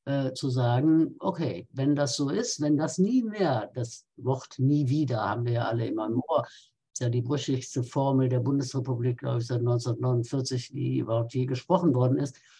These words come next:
sondern dann müssen wir gucken auf queere Geflüchtete, auf alle Fragen, die uns umtreiben, Selbstbestimmungsgesetz und so weiter und so weiter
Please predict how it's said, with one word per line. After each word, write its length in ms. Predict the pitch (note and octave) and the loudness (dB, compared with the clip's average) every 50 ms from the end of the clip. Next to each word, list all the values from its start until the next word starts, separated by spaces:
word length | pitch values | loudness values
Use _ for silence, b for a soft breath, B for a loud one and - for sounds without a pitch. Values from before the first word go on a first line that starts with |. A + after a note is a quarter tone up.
| b b b _ _ _ _ _ | b b b _ _ _ _ _
sondern 360 | - D#3+ E3 D#3 D#3+ D#3 D3+ | -2 0 2 4 4 4 4
dann 180 | C#3+ D3 D3 D#3 | 4 4 4 4
müssen 280 | D#3+ E3+ E3+ - F3+ E3 | 4 2 2 2 2 2
wir 100 | E3 D#3+ | 2 0
gucken 320 | - D#3 C#3 - - C3 | -2 -6 -4 -2 -4 -4
auf 180 | C3 B2+ A#2+ - | -2 -4 -4 0
queere 240 | - D#3 D3 C#3 | 2 2 2 2
Geflüchtete, 920 | C3 C3+ B2+ - - E3+ E3+ - - E3 E3 E3 E3+ E3 D#3+ D#3+ D#3+ E3+ - | 2 0 0 -2 -2 -4 -4 -2 -2 -2 0 2 2 2 4 2 2 0 0
auf 300 | - C#3+ D3 - - - - | -2 -2 -2 -2 -6 -6 -2
alle 200 | C#3+ D3 F3 F3 | 2 2 2 2
Fragen, 400 | F3 - - C3 C3 C#3+ D3 D3 | 0 -2 -2 0 2 2 2 2
die 80 | C3+ C#3+ | 2 2
uns 160 | C#3 C3 C3 | 0 0 0
umtreiben, 480 | D3 E3 F3+ F3+ C#3+ D3 C#3 C#3 C#3+ | 0 2 0 0 0 -2 -2 0 0
Selbstbestimmungsgesetz 1040 | C3 E3+ E3+ E3+ - D#3+ C#3+ - D#3+ D3 D3 C#3+ B2+ - - B2 B2 C3 C3 B2+ - | 2 0 0 0 -4 -8 -6 -2 0 2 2 0 0 -4 -6 -4 -4 -4 -4 -6 -8
und 180 | - C3 B2+ B2 | -6 -4 -4 -4
so 160 | - - A2 | -4 -4 -6
weiter 300 | A2 G#2 G#2 - A#2+ - | -6 -6 -6 -6 -6 -6
und 120 | - A2+ | -6 -6
so 140 | - - A2 | -8 -8 -8
weiter 420 | A2+ A2 A2+ C3 B2+ - D#3+ B | -4 -2 -2 0 0 0 -2 B